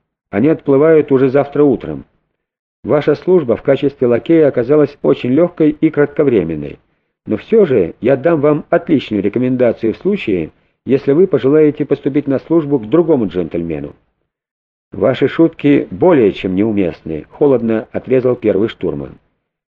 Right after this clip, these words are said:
"Я впутался в эту театральную антрепризу не для развлечения и не вижу в ней ничего забавного. Попрошу вас не забывать, что я ваш начальник". Терье передёрнуло.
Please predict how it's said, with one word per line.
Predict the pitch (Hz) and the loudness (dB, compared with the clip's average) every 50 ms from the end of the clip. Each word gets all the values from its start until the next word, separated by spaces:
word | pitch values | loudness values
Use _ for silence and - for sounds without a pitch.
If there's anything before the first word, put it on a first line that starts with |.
| _ _ | _ _
"Я | - 104 127 139 | -4 -2 -2 -2
впутался | - - - 190 185 175 160 143 - - 135 | -2 -2 -4 -2 0 2 0 0 0 2 2
в | 147 | 2
эту | 165 160 - 156 147 | 2 2 2 0 0
театральную | 135 - 139 127 - 139 147 156 151 143 139 139 135 - - | 2 0 -2 0 0 2 2 2 2 4 2 2 2 0 -2
антрепризу | - 135 127 - 123 127 117 - 165 202 190 143 120 104 85 - - | -4 -4 -4 -2 -2 -2 0 0 0 0 0 0 -2 -4 -4 -4 -2
не | 127 147 165 | 0 0 0
для | 156 165 165 | 2 2 2
развлечения | 160 147 143 160 180 180 - - 110 92 87 82 80 76 73 76 - _ _ _ _ _ | 2 0 0 -2 -2 -2 -2 0 0 0 0 -2 -6 -8 -10 -12 -18 _ _ _ _ _
и | 127 139 | 0 2
не | 160 190 | 2 4
вижу | 208 196 147 123 127 | 4 4 2 2 0
в | 110 | 0
ней | 123 120 113 | 0 0 0
ничего | 104 104 98 - 117 107 95 | -2 -2 -4 -2 -2 -2 -2
забавного. | 107 123 117 107 90 76 71 73 69 71 - - - _ _ _ _ _ _ _ _ _ _ _ _ _ _ | -2 -2 0 0 -2 -2 -2 -6 -8 -10 -12 -14 -20 _ _ _ _ _ _ _ _ _ _ _ _ _ _
Попрошу | - - - 107 107 - - 147 | -8 -4 -2 -2 -2 0 2 2
вас | 147 139 139 | 2 2 2
не | 143 139 | 0 0
забывать, | 131 127 131 135 139 160 185 165 - - _ _ _ _ - | 2 2 2 2 2 4 2 2 0 -4 _ _ _ _ -20
что | - - - 127 117 104 92 - - _ | -20 -6 -2 0 2 2 0 -2 -6 _
я | - 117 165 185 165 | -2 2 2 4 4
ваш | 113 90 92 - - | 2 0 -2 -4 -6
начальник". | 95 92 - - 98 85 80 78 71 - - - - _ _ _ _ _ _ _ _ _ _ _ _ _ _ _ _ _ _ _ _ _ | -6 -8 -4 -4 -4 -4 -4 -6 -8 -12 -14 -18 -20 _ _ _ _ _ _ _ _ _ _ _ _ _ _ _ _ _ _ _ _ _
Терье | - 101 98 107 139 170 | 0 0 2 4 4 2
передёрнуло. | 180 175 165 151 156 147 123 104 90 80 80 78 73 73 69 64 | 2 2 2 2 2 2 2 0 0 0 -2 -6 -8 -8 -10 -12